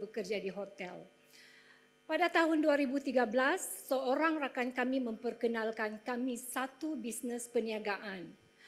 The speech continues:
Peluang perniagaan yang amat mengagumkan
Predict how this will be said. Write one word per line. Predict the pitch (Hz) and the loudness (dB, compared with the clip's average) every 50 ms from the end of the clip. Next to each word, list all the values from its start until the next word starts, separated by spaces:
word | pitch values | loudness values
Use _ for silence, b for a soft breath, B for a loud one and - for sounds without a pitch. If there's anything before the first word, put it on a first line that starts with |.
| B B B B B B B _ | B B B B B B B _
Peluang | - 311 294 285 302 302 302 311 320 339 349 330 - | 4 4 4 6 6 6 6 6 6 4 2 2 0
perniagaan | 285 277 269 254 233 247 240 240 240 240 240 240 226 220 | 2 2 2 2 2 0 -2 -2 -4 -4 -4 -4 -6 -8
yang | 226 - - | -10 -14 -8
amat | - 277 294 311 339 349 - | -4 -2 0 0 0 0 -2
mengagumkan | 277 277 262 254 254 233 233 247 240 247 247 - 269 254 254 269 269 | -2 -2 -2 -2 -2 -2 -2 -2 -2 -2 -2 0 -2 0 0 -2 -6